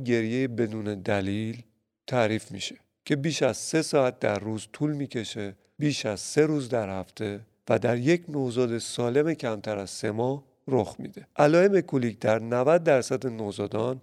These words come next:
در سن هشت تا نه هفتگی خود به خود برطرف می‌شه. مدیریت کولیک بر اساس شرح حال، معاینه، ویژگی‌های خانوادگی و فردیه. هدف از مدیریت کمک به والدین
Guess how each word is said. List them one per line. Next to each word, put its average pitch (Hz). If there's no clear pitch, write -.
در 127
سن 117
هشت 151
تا 123
نه 127
هفتگی 143
خود 147
به 143
خود 170
برطرف 104
می‌شه. -
مدیریت 185
کولیک 123
بر 139
اساس 165
شرح 113
حال، 135
معاینه، 110
ویژگی‌های 117
خانوادگی 110
و 147
فردیه. 98
هدف 139
از 101
مدیریت 110
کمک 151
به 131
والدین 107